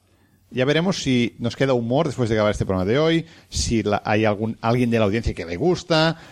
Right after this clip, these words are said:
Bueno, ya veremos. O sea, eh, de-, digo, aquí no nos comprometemos a nada. Es un experimento para ver si nos sentimos cómodos y si a alguien de la audiencia le interesa. De momento, hoy vamos a tocar dos temas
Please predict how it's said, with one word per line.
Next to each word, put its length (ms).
Bueno, 240
ya 80
veremos. 360
O 40
sea, 280
eh, 200
de-, 200
digo, 260
aquí 200
no 20
nos 80
comprometemos 360
a 40
nada. 120
Es 100
un 40
experimento 720
para 120
ver 40
si 80
nos 160
sentimos 380
cómodos 440
y 140
si 240
a 80
alguien 320
de 80
la 80
audiencia 260
le 200
interesa. 420
De 160
momento, 400
hoy 140
vamos 180
a 60
tocar 260
dos 200
temas 580